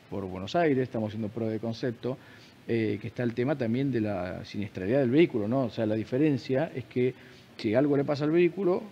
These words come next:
vos al otro día vas, te agarras otro vehículo y seguís circulando, siendo que si vos sos el propietario tenés que esperar que el vehículo se repare.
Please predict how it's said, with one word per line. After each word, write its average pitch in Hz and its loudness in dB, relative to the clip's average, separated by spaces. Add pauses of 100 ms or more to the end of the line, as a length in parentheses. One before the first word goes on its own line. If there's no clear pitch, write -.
(300)
vos 123 -6
al 120 2
otro 127 0
día 143 4
vas, 143 2
te 123 -6
agarras 107 -2
otro 156 2
vehículo 139 2
y 139 0
seguís 117 -2
circulando, 113 0
siendo 104 -4
que 98 -8
si 104 -8
vos 110 -4
sos 113 -4
el 113 -2
propietario 120 -2
tenés 107 -6
que 104 -6
esperar 107 -4
que 101 -8
el 95 -4
vehículo 101 -4
se 95 -16
repare. 95 -10